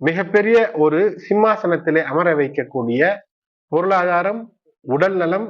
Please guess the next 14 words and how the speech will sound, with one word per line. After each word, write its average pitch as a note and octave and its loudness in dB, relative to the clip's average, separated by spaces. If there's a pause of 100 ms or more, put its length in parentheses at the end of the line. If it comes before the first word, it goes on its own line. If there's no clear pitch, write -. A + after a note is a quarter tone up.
எதிரிலில்லா F3 2
நிலை, C3+ -2
இப்படி D3 0
ஒரு B2+ 2
அற்புதத்தை F3 0
கட்டமைத்து D3+ -2
தரக்கூடிய B2 -4 (1160)
அற்புதத்தை E3+ 0 (180)
இந்த D#3+ 2 (180)
உத்திரட்டாதி F3+ 2
நட்சத்திரத்திலே D3 -2 (200)
செல்லக்கூடிய D#3 0
ராகு E3 0
பகவான் C#3+ -2